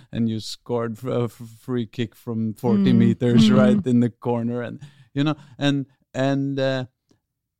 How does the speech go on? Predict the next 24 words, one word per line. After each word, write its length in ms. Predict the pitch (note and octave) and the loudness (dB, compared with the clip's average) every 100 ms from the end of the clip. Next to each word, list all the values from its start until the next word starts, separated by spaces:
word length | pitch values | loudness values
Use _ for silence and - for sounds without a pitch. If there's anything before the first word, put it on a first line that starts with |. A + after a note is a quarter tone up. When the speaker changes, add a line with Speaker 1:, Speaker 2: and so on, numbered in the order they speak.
| _ _ | _ _
Speaker 1:
that, 220 | - - _ | -8 -8 _
that's 420 | F#3+ A#3+ C#4+ - | -8 -6 -6 -8
kinda 500 | - - D#4 F4 D#4+ | -12 -10 -6 -4 -4
cool. 480 | A#3 C#3 E3 E4+ - _ _ _ - | -4 -4 -2 -4 -6 _ _ _ 2
You 120 | G#3+ | 4
know, 240 | C#4+ D4+ | 6 6
every 400 | A3 A3 A3 C4 | 4 0 2 0
time 340 | - G#3 A3+ A3+ | 0 0 2 4
you 100 | A#3 | 4
score, 520 | - - F#3+ A#3 A#3+ | 2 -2 -2 0 0
it's, 240 | A3 - | -2 -4
like, 240 | G3+ G3 F#3+ | -2 -2 -4
from, 400 | - F#3+ F#3 F#3 | -4 -4 -2 -2
uh, 840 | F3 E3 D#3+ D#3+ D#3 D#3 - - - | -2 0 -2 -4 -6 -6 -8 -8 -12
it's, 520 | - D#3+ - - - | -10 -10 -10 -18 -10
uh, 440 | E3+ D3+ D3 C#3+ C#3 B2 | -6 -4 -4 -4 -6 -8
it's 140 | C#3 - | -8 -6
a 80 | C3 | -4
really 340 | B2+ C3 C3 | -2 -2 -2
great 680 | B2 A#2+ B2 B2 C3+ - C3 | -6 -6 -4 -2 -2 -4 -2
goal, 420 | D3 A3 A3 C#3+ | 2 2 2 2
you 100 | C3 | 2
know? 180 | D#3+ A3 | 0 0
So, 160 | G3 | 0